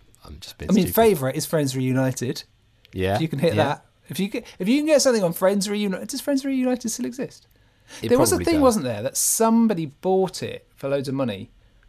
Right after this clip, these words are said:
Speaker 2: um, foolishly. Uh, anyway, yeah, <laughs> post something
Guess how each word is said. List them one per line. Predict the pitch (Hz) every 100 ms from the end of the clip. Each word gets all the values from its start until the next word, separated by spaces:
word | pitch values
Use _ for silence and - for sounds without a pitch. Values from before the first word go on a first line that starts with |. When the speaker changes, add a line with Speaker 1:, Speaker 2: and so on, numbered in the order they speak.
| - _ - - _ _ -
Speaker 2:
um, | 120 117 113
foolishly. | 135 120 - 113 - _ - - - 180
Uh, | 170 170 -
anyway, | 196 123 - _ _ _ - - -
yeah, | 165 135 -
<laughs> | - - - - -
post | - 196 196
something | - 180 - 123 113